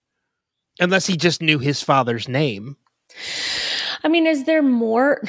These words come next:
Speaker 2: Well, his father had, like, six different names.
Speaker 1: And Hurley even makes mention of that in the episode as well.
Speaker 2: Right.
Speaker 1: Yeah.
Speaker 2: So, I
Speaker 1: Um,
Speaker 2: mean, he had to have known that his father was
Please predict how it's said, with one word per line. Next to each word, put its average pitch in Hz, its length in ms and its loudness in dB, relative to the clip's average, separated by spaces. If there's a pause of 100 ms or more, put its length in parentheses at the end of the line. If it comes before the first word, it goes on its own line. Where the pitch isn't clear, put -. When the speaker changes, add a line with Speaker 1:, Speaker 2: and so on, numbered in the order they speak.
(140)
Speaker 2:
Well, 196 260 2
his 202 220 -2
father 208 300 4
had, 190 360 -4
like, 180 240 -2 (220)
six - 540 -2
different 220 340 2
names. - 600 -2 (200)
Speaker 1:
And 139 140 2
Hurley 127 320 4
even 110 220 -2
makes 104 240 -4
mention 98 280 -6
of 92 80 -4
that 92 160 -4
in 95 60 -18
the 95 100 -6
episode 90 380 -8
as - 120 -14
well. - 280 -12 (100)
Speaker 2:
Right. 202 320 2 (280)
Speaker 1:
Yeah. 92 220 -2 (720)
Speaker 2:
So, 214 400 0
I 123 120 -2
Speaker 1:
Um, 208 140 2
Speaker 2:
mean, 220 240 0 (180)
he 269 200 2
had 277 380 2
to 247 100 2
have 208 160 2
known 196 280 0
that 165 100 4
his 170 180 2
father 165 560 -2 (300)
was 175 260 0